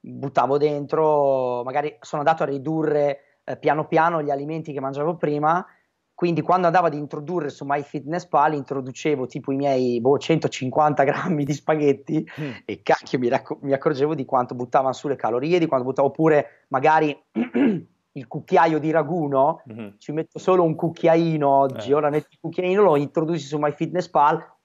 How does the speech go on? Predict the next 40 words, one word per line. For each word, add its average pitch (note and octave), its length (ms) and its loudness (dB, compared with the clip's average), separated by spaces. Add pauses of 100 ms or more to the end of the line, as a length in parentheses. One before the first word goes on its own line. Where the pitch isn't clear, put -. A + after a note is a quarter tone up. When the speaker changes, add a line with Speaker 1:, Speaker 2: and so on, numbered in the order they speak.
Speaker 1:
pam, C#3 460 0
picco D3+ 340 -10
di C3 160 -10
grassi, C#3+ 640 0
saturi, C#3+ 680 -2
dicevo, - 340 -16
Speaker 2:
Sì, - 160 -6
Speaker 1:
"Cazzo". F#2+ 240 -4
Speaker 2:
sì, G#2+ 260 -2
sì, G#2+ 200 -4
sì, A2 140 -10
sì, G2+ 180 -12
no, G#2 260 -8
infatti, A#2+ 240 0
no, D3+ 80 4
Speaker 1:
Quindi E3 180 0
Speaker 2:
giusto F3 220 4
per E3 120 6
la D#3 100 10
consapevolezza D#3 840 2
è G2 40 -14
importante, G2 600 -14
infatti. A2 360 -18
Speaker 1:
Esatto, C#3 440 0
quindi F#3+ 240 -4
questo F3 340 -2
è C3 320 2
stato D#3+ 380 0
veramente C#3 340 -2
molto C3+ 240 -4
importante, E3+ 480 0
perché C3+ 220 -4
grazie D#3+ 260 0
a D3 40 -2
questa D3 180 -8
applicazione, D3+ 640 -2
grazie D3 260 0
a C3+ 60 -6
questo D3 220 -8
monitoraggio, C#3+ 760 0